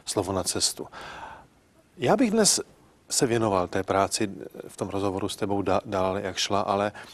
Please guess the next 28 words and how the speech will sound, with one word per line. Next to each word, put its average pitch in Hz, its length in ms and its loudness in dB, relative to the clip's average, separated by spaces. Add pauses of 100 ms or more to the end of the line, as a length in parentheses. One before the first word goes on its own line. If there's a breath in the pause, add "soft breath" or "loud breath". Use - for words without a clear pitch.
(160 loud breath)
přece - 260 -2
jenom 202 280 -2 (140)
možná 120 340 -4
se 139 120 -2
trochu 127 220 -2
vrátíme 113 420 0
i 123 80 -4
zpátky, 98 500 -4
protože 107 340 -4
Bible 120 340 4
to 160 120 2
je, 160 220 6 (600 loud breath)
kdybych 120 240 4
hledal 151 260 6
některé, 151 500 4 (380 loud breath)
eh, 104 220 -10
za 104 120 -4
těch 123 140 0
šestnáct 120 460 2
dílů, 143 240 2
co - 140 -2
jsme 113 160 -4
spolu 113 280 0
hovořili, 110 500 0
společné 117 840 0 (560 loud breath)
jakési - 360 -8
jmenovatele, 107 720 4 (220 loud breath)
tak - 160 -6